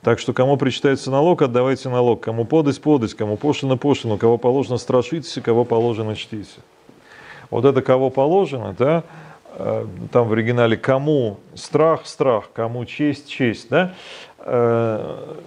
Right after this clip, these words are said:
оно даже звучит как бы так немножко описательно, ну, понятно, кому платится подать, да, понятно, кому воздается честь, но прежде всего императору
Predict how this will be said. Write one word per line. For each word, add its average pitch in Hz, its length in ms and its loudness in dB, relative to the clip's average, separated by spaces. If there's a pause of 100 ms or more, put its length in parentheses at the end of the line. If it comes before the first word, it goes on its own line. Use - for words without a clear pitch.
(300)
оно 165 380 4
даже 135 560 0
звучит 156 400 -6
как 151 220 0
бы 139 100 0
так 143 240 0
немножко 143 400 0
описательно, 147 640 0
ну, 135 140 2
понятно, 165 360 2
кому 147 340 2
платится 123 580 -2
подать, - 560 -4
да, 151 220 -4 (680)
понятно, 139 420 2
кому 131 280 0
воздается 120 560 2
честь, - 260 -4
но 104 80 -4
прежде 151 300 2
всего 135 260 2
императору 110 640 0